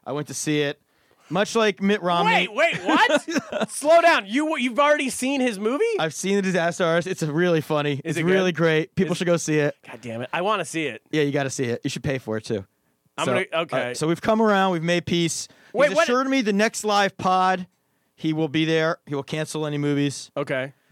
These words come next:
Speaker 1: The movie's good. So, yeah, I, the, the, the feud's over.
Speaker 2: Wait, I'm still, so how's it over? You saw his movie. He bought you bread, I'm hoping. You didn't pay for
Speaker 1: It was
Speaker 2: his
Speaker 1: free
Speaker 2: food?
Speaker 1: screening.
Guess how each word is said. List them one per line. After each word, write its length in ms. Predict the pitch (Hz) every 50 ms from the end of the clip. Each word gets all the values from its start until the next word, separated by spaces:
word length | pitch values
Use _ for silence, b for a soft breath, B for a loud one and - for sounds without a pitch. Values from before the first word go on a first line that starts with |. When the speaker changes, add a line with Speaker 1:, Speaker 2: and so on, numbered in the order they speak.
| _ _
Speaker 1:
The 60 | - 190
movie's 260 | 214 220 208 196 143
good. 220 | 156 131 107 - _
So, 140 | - - 156
yeah, 220 | 156 143 - 117
I, 100 | 135 151 165
the, 240 | - - 147 175 185
the, 140 | 170 160 202
the 140 | 214 226 220
feud's 300 | - 233 254 247 185 190
over. 280 | 190 165 147 139 123 110
Speaker 2:
Wait, 180 | 220 240 247 233 196
I'm 220 | 190 233 302 302
still, 320 | 240 - - 285 262 202
so 280 | 175 - 240 240 220 - -
how's 300 | 185 202 254 277 285 220
it 80 | 269 269
over? 220 | 294 294 233 185
You 200 | 156 165 214 254
saw 300 | - - - 240 233 240
his 140 | 240 196 170
movie. 240 | 196 214 220 240 190
He 100 | 190 220
bought 220 | 190 214 208 226 196
you 80 | 196
bread, 260 | 175 185 196 202 214
I'm 100 | 220 208
hoping. 440 | 202 214 214 208 - 233 233 233 208
You 80 | 196 202
didn't 180 | 208 208 196
pay 140 | 180 202 196
for 80 | 180 180
Speaker 1:
It 40 | 185
was 120 | 196 196
Speaker 2:
his 100 | 214 208
Speaker 1:
free 180 | - 233 247 240
Speaker 2:
food? 100 | 233 -
Speaker 1:
screening. 520 | - 208 220 214 214 208 208 202 190 156